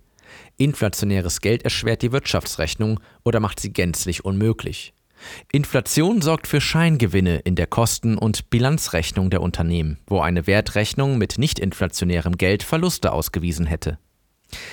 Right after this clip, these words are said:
Daraufhin stellt sich Kapitalverzehr ein. Inflation ermuntert Unternehmer, ihrem Unternehmen zu viel aus der Substanz zu entnehmen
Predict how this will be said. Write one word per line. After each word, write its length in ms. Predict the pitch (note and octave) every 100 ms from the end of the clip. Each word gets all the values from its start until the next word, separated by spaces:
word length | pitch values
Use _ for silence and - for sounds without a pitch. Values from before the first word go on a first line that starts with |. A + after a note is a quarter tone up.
| -
Daraufhin 480 | - C#3 G#3 - G#3+
stellt 280 | - D3+ -
sich 120 | C#3
Kapitalverzehr 960 | D3+ - - C#3+ C#3 - - - E2+ -
ein. 300 | D#2 - - _ -
Inflation 600 | B2+ C3 - - E3 F3
ermuntert 360 | G#2+ G2+ G#2
Unternehmer, 680 | G2 - F2 G2 G#2 A#2+ B2+ - -
ihrem 200 | - A#2
Unternehmen 540 | C#3 B2 A2+ A#2 B2 B2+
zu 140 | C3
viel 320 | - F3+ F#3+
aus 160 | F2 D#2
der 100 | F#2+
Substanz 540 | F2+ - - G2+ F2+
zu 80 | -
entnehmen 460 | G2 F#2 G#2+ A2+